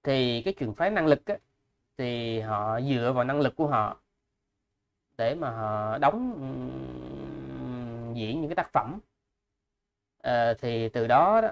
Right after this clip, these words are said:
họ đi lên và họ có doanh thu. Còn cái trường phái thứ hai mà bây giờ mình gọi là trường phái idol đó, thì họ chỉ dựa vào cái chiêu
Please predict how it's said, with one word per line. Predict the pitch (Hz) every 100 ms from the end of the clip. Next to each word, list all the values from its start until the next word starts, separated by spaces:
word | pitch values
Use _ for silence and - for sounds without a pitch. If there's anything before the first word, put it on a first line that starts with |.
| 131
họ | 113 104 107 120
đi | 135
lên | 139 143 135 127 120
và | 113 104
họ | 104 107
có | 143
doanh | 156 135
thu. | 160 147 - _ _ _ _ _ _ _ _ _ _ -
Còn | 120 113
cái | 165
trường | 120
phái | 110 175
thứ | 190
hai | 156 147 147
mà | 123
bây | 139
giờ | 127
mình | 110 113
gọi | 107 120
là | 117
trường | - 123
phái | 180 143
idol | 139 120 110 117
đó, | - _ _ _ _ _ _ _ _ _ _ _ _ _ -
thì | 131 123
họ | 113 110 110 120
chỉ | - 135 156
dựa | 143 120 113 123 135
vào | 123 117 110 110 107 107 104 104 104 -
cái | 151 160 170 160 147 - _ _ _ _
chiêu | 160 151